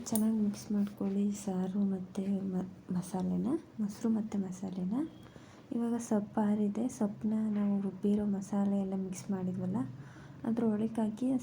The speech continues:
ಸೊಪ್ಪನ್ನ ಚೆನ್ನಾಗಿ ಕಲಿಸ್ಕೊಳ್ಳಿ, ಮಿಕ್ಸ್ ಮಾಡಿ ಸೊಪ್ಪನ್ನ. ಯಾಕಂದರೆ ಸೊಪ್ಪಿಗೆ ಆ ರುಬ್ಬಿ ಮಸಾಲೆ ಟೇಸ್ಟ್ ಎಲ್ಲ ಅಂಟಬೇಕು, ಆ ಥರ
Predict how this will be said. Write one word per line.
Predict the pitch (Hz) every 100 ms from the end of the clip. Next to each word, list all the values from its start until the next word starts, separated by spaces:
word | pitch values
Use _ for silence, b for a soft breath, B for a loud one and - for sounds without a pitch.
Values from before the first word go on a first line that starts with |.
| -
ಸೊಪ್ಪನ್ನ | 208 - 233 247 240
ಚೆನ್ನಾಗಿ | 214 202 208 208 233 226 208 196 -
ಕಲಿಸ್ಕೊಳ್ಳಿ, | 190 185 - - 190 190 226
ಮಿಕ್ಸ್ | 202 202 - 208
ಮಾಡಿ | 185 196 -
ಸೊಪ್ಪನ್ನ. | 185 - 185 233 277 B B B B -
ಯಾಕಂದರೆ | 233 220 208 214 220 214
ಸೊಪ್ಪಿಗೆ | 220 208 - 226 226
ಆ | 220 214 208
ರುಬ್ಬಿ | 190 185 - - 196
ಮಸಾಲೆ | 190 220 220 220 220
ಟೇಸ್ಟ್ | 202 202 - 196
ಎಲ್ಲ | 196 185
ಅಂಟಬೇಕು, | 180 185 202 190 185 240 240
ಆ | 202 -
ಥರ | 214